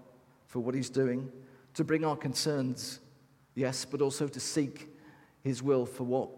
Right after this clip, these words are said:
we should be doing and change, what should be changing within, within this church as God builds us together. But actually coming together and doing it together and,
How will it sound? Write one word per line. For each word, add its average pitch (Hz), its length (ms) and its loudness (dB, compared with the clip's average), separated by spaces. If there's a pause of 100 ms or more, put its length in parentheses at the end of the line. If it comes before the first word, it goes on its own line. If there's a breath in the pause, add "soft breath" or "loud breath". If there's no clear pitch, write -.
(180)
we 120 140 -2
should 147 300 -4
be 120 120 0
doing 107 360 -4 (600 loud breath)
and 120 380 -2 (100)
change, 131 360 -2 (200)
what 131 180 0
should 123 180 -4
be 123 80 -4
changing 123 480 -2
within, 120 440 -2
within 120 260 -2
this 117 180 -4
church 117 540 -2 (580 loud breath)
as 117 260 -4
God 127 340 0
builds 123 360 0
us - 380 -8
together. 113 440 -2 (920 loud breath)
But 160 120 6
actually 202 260 2
coming 202 340 2
together 175 480 4
and 135 140 -2
doing 170 300 4
it 123 120 -4
together 113 420 -2
and, 120 160 -2